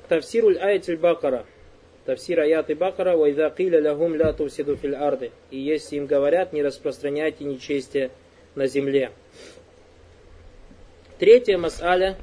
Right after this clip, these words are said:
Тафсир аятиль араф. То есть тафсир аята из суры Араф. Ва ля туфсиду фил арды бада исляхиха. Не распространяйте нечестие на земле после того, как там был наведён порядок.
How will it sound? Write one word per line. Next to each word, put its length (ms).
Тафсир 480
аятиль 420
араф. 360
То 60
есть 160
тафсир 520
аята 360
из 120
суры 280
Араф. 500
Ва 100
ля 160
туфсиду 400
фил 180
арды 260
бада 340
исляхиха. 680
Не 140
распространяйте 680
нечестие 420
на 80
земле 360
после 240
того, 320
как 200
там 180
был 140
наведён 340
порядок. 400